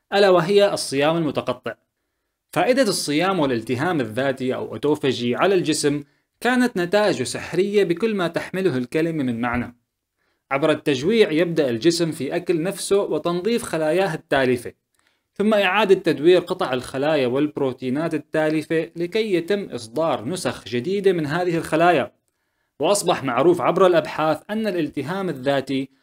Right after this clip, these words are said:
يحفز إنتاج هرمون النمو البشري، جروث Hormone أو اتش جي اتش، وهو هرمون يفرز بشكل طبيعي من الغدة النخامية، يساعد على ترميم الأنسجة المتضررة في الدماغ والأعصاب والأعضاء الأخرى وبنائها وإصلاحها،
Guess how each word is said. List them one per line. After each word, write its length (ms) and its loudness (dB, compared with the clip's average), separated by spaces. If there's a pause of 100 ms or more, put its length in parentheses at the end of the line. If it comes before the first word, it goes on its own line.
(220)
يحفز 520 0
إنتاج 420 -2
هرمون 420 -4
النمو 360 -2
البشري، 580 -4
جروث 400 0
Hormone 440 -2
أو 220 -2
اتش 240 -6
جي 260 -2
اتش، 300 -6 (500)
وهو 200 4
هرمون 420 0
يفرز 300 -2
بشكل 400 0
طبيعي 420 -2
من 140 -4
الغدة 380 0
النخامية، 720 -2 (520)
يساعد 360 2
على 160 0
ترميم 400 -2
الأنسجة 460 -4
المتضررة 640 -2
في 120 -4
الدماغ 500 0 (140)
والأعصاب 840 0
والأعضاء 560 -2
الأخرى 600 0
وبنائها 500 0
وإصلاحها، 760 0